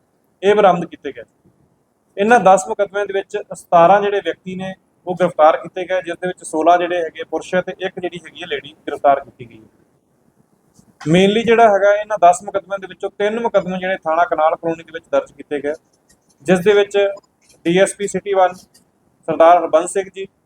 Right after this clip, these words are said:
ਐਸ ਐਚ ਓ ਕਨਾਲ ਕਲੋਨੀ ਸਬ ਇੰਸਪੈਕਟਰ ਹਰਜੀਵਨ ਸਿੰਘ ਜੀ,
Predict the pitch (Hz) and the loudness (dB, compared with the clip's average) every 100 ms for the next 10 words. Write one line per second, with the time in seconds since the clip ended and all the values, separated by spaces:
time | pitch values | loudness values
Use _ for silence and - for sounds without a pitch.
0 | _ _ _ _ _ _ - 175 196 208 | _ _ _ _ _ _ 0 2 0 0
1 | 202 175 175 185 185 180 190 _ _ _ | 2 4 4 2 -6 -6 -14 _ _ _
2 | _ - 175 190 190 190 196 170 156 156 | _ -4 -2 -2 -4 -2 0 0 -2 -4
3 | 180 180 175 156 | -4 -4 -8 -10